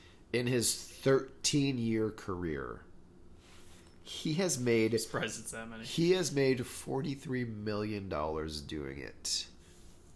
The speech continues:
Speaker 1: Absolute legend. <laughs> If I would have done it better, and I would have been a career backup making all that money,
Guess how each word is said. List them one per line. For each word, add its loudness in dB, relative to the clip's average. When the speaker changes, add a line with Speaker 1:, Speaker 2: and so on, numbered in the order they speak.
Speaker 1:
Absolute -2
legend. -4
<laughs> -10
If 0
I 8
would 10
have 8
done 8
it 6
better, 8
and 2
I 8
would 12
have 8
been 6
a 4
career 6
backup 0
making -2
all -2
that 0
money, -2